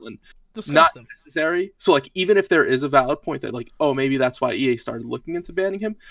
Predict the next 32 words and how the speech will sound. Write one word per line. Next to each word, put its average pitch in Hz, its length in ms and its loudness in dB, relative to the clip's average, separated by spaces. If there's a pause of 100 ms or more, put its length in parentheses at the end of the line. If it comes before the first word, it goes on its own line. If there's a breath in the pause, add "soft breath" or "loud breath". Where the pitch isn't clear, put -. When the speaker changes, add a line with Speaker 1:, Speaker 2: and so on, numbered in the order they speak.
(180)
Speaker 1:
they 156 120 4
were 170 100 4
a 135 100 4
hundred 143 320 -4
percent - 240 -12 (160)
justify-, 113 720 -6 (260)
justified 120 560 -4
in 135 160 -8
what 120 160 -10
they - 140 -8
did, - 320 -6 (480)
Speaker 2:
I 180 100 -2
Speaker 1:
right? 135 300 -2
Speaker 2:
I, 180 220 -4 (260)
me 190 340 -10
personally, 262 680 -8 (340)
I 190 100 -4
think 175 300 -12
more 165 180 -12
game 156 220 -16
companies 151 340 -18
should 135 160 -18
do 143 160 -16
this. 156 320 -18 (140)
Speaker 1:
Oh, 220 100 6
yeah. 175 240 8
Speaker 2:
I've, 156 400 -10 (400)
I, 170 300 -6
if 175 240 -16
you 233 280 -10
are 214 520 -6
not, 294 320 -8